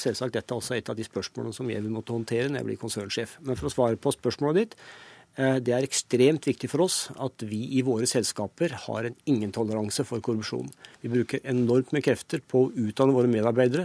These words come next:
trettitre, trettitre tusen ansatte. Vi har, eh, har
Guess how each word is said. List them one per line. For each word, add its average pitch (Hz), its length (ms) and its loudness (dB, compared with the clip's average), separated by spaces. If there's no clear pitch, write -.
trettitre, 123 560 -2
trettitre 127 400 2
tusen 120 300 0
ansatte. 120 420 0
Vi 123 140 4
har, 123 320 4
eh, 123 720 2
har 123 220 4